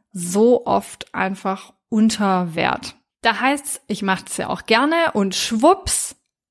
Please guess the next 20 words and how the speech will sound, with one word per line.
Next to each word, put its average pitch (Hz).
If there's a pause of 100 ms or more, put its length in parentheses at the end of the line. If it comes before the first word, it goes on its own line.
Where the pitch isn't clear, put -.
(200)
darf 214
man 226
dafür 202
plötzlich 190
gar -
kein 190
Geld -
mehr 185
nehmen 180
und 190
die -
Arbeitszeit 196
ist -
nichts 220
mehr 185
wert. - (440)
Es 226
geht 339
nicht 285
darum, 214